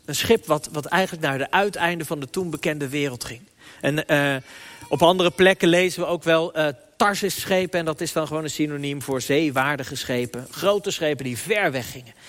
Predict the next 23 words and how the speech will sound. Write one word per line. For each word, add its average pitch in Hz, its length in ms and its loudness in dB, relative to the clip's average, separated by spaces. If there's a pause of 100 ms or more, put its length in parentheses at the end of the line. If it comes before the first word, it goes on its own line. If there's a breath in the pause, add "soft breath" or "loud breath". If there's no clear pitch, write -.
(220 loud breath)
In 175 120 2
ieder 262 140 4
geval, 196 460 2
waar 208 200 2
die 208 100 4
heen 202 180 0
gaat, 160 220 -4
weten 160 280 -2
we 143 60 -4
niet. 131 180 -6 (260 loud breath)
Heel 180 580 4
ver 123 500 -2 (120)
weg. 120 520 -6
Zo - 140 0
ver 262 280 2
mogelijk 135 320 -2
weg. - 300 -18 (840 loud breath)
Dus 147 100 0
hij 185 180 6
daalt 180 440 2
af 180 320 2 (300 loud breath)
naar 143 320 0
Jaffa. 202 600 2